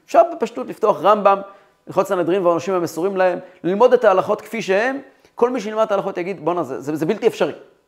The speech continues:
זה לא יקרה. זה לא יקרה. בית הדין הרימו כל כך הרבה קשיים, כדי שלא יגיע אף פעם דור או בית דין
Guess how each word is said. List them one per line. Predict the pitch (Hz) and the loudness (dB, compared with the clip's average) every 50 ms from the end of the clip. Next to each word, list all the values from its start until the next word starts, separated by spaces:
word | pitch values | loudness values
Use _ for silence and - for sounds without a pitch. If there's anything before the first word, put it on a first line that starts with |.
| _ _ _ - | _ _ _ 0
זה | - 240 | 2 4
לא | 302 | 6
יקרה. | 349 - - 262 226 - - - - - _ _ _ _ _ _ _ | 4 4 4 2 0 0 -2 -8 -18 -20 _ _ _ _ _ _ _
זה | - 175 | -2 2
לא | 226 262 285 | 2 4 2
יקרה. | 277 - 240 254 226 | 2 4 4 4 6
בית | 170 247 262 254 | 6 4 4 4
הדין | 233 196 247 233 | 2 0 0 -2
הרימו | 220 196 185 226 240 226 220 | -2 -2 -2 -2 -4 -6 -4
כל | - 208 208 202 - | -4 -4 -6 -6 -4
כך | - 277 262 - | -2 -2 -2 -2
הרבה | 233 247 247 226 254 | -2 -4 0 0 0
קשיים, | 254 254 - 240 247 240 302 349 320 - - - _ | -2 0 -2 -2 -2 -2 -2 -4 -4 -6 -10 -12 _
כדי | - 254 262 240 | -4 -2 -2 0
שלא | - 247 254 285 339 339 | 0 2 4 4 4 4
יגיע | 262 311 311 294 262 262 | 4 4 6 6 6 6
אף | 262 - | 4 4
פעם | - 285 277 247 220 165 | 4 4 4 4 2 4
דור | 143 208 277 311 277 233 | 6 8 10 10 10 8
או | 185 180 | 6 6
בית | 226 254 - 262 | 6 6 6 6
דין | 277 330 427 415 | 2 -2 -4 -6